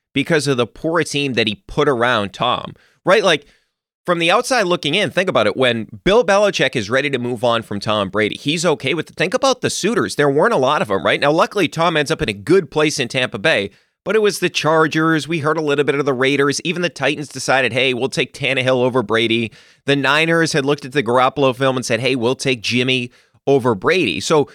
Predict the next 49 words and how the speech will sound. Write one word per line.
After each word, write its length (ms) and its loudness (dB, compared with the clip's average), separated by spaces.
because 580 0
Belichick's 640 0
idea 320 2
was, 220 2
"Hey, 140 2
it's 140 -6
time 280 -2
to 100 -6
move 240 -2
on 200 0
from 180 -6
Tom," 400 -2
the 60 -4
rest 220 0
of 80 -2
the 60 -4
league 200 0
said, 220 0
"Well, 240 0
hey, 220 0
if 160 -10
Belichick 500 -4
thinks 240 -6
this 160 -2
is 80 -6
the 100 -4
greatest 380 -2
coach 220 0
of 80 -4
all 120 2
time, 320 0
he 160 0
must 400 -2
be 100 0
on 220 2
to 100 -4
something." 480 -2
And 100 0
that's 160 -2
why, 180 2
in 200 -4
some 420 0
sense, 480 0
the 120 -4
Tampa 240 -2
Bay 140 0
Buccaneers 480 -2
situation, 540 0
obviously, 640 0